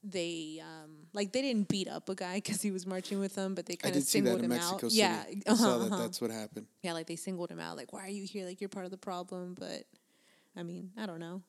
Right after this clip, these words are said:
Speaker 2: Yeah,
Speaker 1: you
Speaker 2: that, I
Speaker 1: know?
Speaker 2: mean, that happens with any, like, you know, uh, that happens with Dodger fans. <laughs> So,
Speaker 1: Yeah,
Speaker 2: you know, it's just, I
Speaker 1: true.
Speaker 2: think it's a human thing, right?
Speaker 1: Mm-hmm.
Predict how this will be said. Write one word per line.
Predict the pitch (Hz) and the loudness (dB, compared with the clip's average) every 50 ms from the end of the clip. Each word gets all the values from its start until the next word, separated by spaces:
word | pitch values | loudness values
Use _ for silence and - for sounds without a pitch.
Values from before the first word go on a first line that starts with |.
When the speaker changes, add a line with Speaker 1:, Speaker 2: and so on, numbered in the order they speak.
| _ - | _ -2
Speaker 2:
Yeah, | 135 127 | -2 0
Speaker 1:
you | 117 113 | 0 0
Speaker 2:
that, | |
I | 120 | 0
Speaker 1:
know? | 127 | 2
Speaker 2:
mean, | 135 135 127 127 | 4 4 4 4
that | 131 127 | 2 2
happens | 131 139 139 131 135 127 120 123 | 0 0 0 0 0 0 2 0
with | 120 107 | 0 2
any, | 120 117 120 117 | 2 2 2 2
like, | 110 107 107 101 - | 0 0 -2 -4 -6
you | 107 82 113 120 | -6 -4 -4 -4
know, | 107 101 107 104 - _ _ _ - - - - | -4 -4 -6 -10 -14 _ _ _ -20 -16 -12 -10
uh, | 92 - - - 120 110 | -10 -8 -4 -4 -4 0
that | 117 131 127 | 2 2 2
happens | 131 139 131 127 123 113 | 2 2 2 0 0 0
with | 113 98 | 0 2
Dodger | 107 104 110 107 107 110 | 4 4 4 4 2 -2
fans. | - - 110 104 107 113 - - - - _ - | -2 -2 -4 -4 -6 -8 -12 -14 -14 -12 _ -2
<laughs> | - - - | 0 0 4
So, | 147 - - 151 - - - - - - - - - - - | 6 8 8 8 8 6 0 -16 -18 -16 -16 -14 -14 -14 -14
Speaker 1:
Yeah, | - 131 - - | -14 -4 2 6
Speaker 2:
you | 147 131 | 6 6
know, | 113 117 | 6 4
it's | 120 - | 2 2
just, | 135 131 - 127 | 2 2 4 4
I | 117 | 4
Speaker 1:
true. | 120 | 4
Speaker 2:
think | - 147 131 | 4 2 2
it's | 131 - - | 2 2 0
a | 117 | 0
human | - - 135 127 120 120 117 110 | 0 2 2 4 4 4 2 0
thing, | - 123 117 113 110 | 0 0 0 0 0
right? | 110 113 117 123 - - - - - | 0 -2 -2 -4 -4 -8 -12 -4 0
Speaker 1:
Mm-hmm. | 247 247 247 240 226 | 2 2 4 4 2